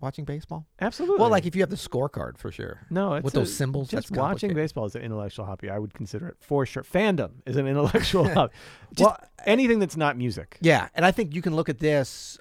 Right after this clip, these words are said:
Speaker 1: um, as the flip side, like, physical hobby, athletic, like, that's developing your, working on your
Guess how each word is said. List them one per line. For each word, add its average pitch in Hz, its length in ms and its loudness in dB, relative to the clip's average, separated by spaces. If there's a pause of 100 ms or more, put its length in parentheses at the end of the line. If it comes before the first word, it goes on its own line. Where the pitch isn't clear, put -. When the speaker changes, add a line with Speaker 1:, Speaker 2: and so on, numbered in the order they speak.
Speaker 1:
um, 113 480 0
as 120 200 -4
the 123 80 -8
flip - 280 -4
side, 113 260 -2
like, 120 240 -6 (340)
physical 147 380 2
hobby, 123 640 0
athletic, 117 420 -6
like, 127 160 -4
that's 127 300 -2
developing 120 720 -8
your, 104 420 -8 (400)
working 131 240 -2
on 120 140 -2
your 113 400 -6